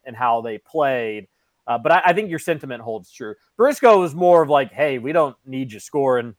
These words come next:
really at all, but, like, as long as you're doing the other stuff, we need you on the floor 'cause you're an important player 'cause you do the little things." Antonio Reeves, we know that he's a liability defensively.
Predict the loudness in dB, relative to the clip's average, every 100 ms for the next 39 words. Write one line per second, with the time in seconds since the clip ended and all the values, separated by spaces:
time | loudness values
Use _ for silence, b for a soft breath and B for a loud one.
0 | _ -4 -2 0 -2 -2 -2 2 6 6
1 | 6 2 _ -6 -4 -6 -8 -4 -2 -2
2 | -4 -4 -6 -4 -4 -2 -2 0 0 0
3 | -4 0 2 2 -2 -12 -10 -6 -2 -2
4 | -4 -8 -4 -4 -6 -12 -12 -12 -10 -8
5 | -10 -12 _ _ 0 0 0 -8 -12 -14
6 | -12 -10 -10 -8 -8 -8 -14 -18 -20 _
7 | _ _ _ -8 2 4 4 2 2 2
8 | 0 -4 -6 -12 _ _ _ _ _ -6
9 | -2 4 8 8 6 2 0 4 6 6
10 | 4 -2 -2 -4 -8 -12 -16 -18 -20 -20